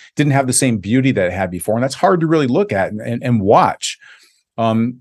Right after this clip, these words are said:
or it could even just be the harsh conditions of surviving through a crisis that can cause these traumatic events to become, they become filed away in the brain that causes the same emotions,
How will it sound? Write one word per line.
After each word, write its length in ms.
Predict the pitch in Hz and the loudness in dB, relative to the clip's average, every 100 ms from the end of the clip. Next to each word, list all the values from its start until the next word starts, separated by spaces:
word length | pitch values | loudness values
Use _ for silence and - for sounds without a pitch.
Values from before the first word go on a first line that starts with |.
| - | -2
or 120 | 165 | -2
it 240 | - 175 | 0 -2
could 120 | 180 180 | 0 0
even 200 | 226 175 | 2 2
just 160 | 135 | 0
be 100 | 156 | 0
the 100 | 135 | 0
harsh 240 | 127 143 - | 2 0 0
conditions 420 | 120 131 131 113 | 0 0 0 -2
of 100 | 101 | -2
surviving 760 | - 107 110 123 127 123 123 | -2 0 2 2 2 0 0
through 300 | 117 - 156 | -4 -4 -2
a 100 | 170 | 0
crisis 380 | - 92 87 101 | -2 -6 -6 -6
that 160 | 113 107 | -4 -2
can 80 | 110 | 0
cause 260 | 107 104 | 0 0
these 140 | 104 - | -2 -4
traumatic 380 | 110 104 107 | -2 0 -2
events 260 | 101 151 - | 2 2 2
to 60 | 113 | -2
become, 420 | 101 120 110 - - - - - | -4 -2 -4 -6 -14 -20 -10 -4
they 80 | |
become 200 | 123 139 | 0 0
filed 360 | 123 135 151 170 | 0 2 2 2
away 160 | 143 139 | 2 2
in 60 | |
the 60 | 123 | 2
brain 440 | 107 131 127 117 | 2 2 4 2
that 140 | 113 - | 0 0
causes 500 | 127 123 117 117 - | 0 2 2 -2 -2
the 100 | 107 | -2
same 320 | - 151 175 | 0 0 0
emotions, 920 | 151 131 139 165 - 175 160 165 - | 0 2 2 2 0 -2 -2 -4 -6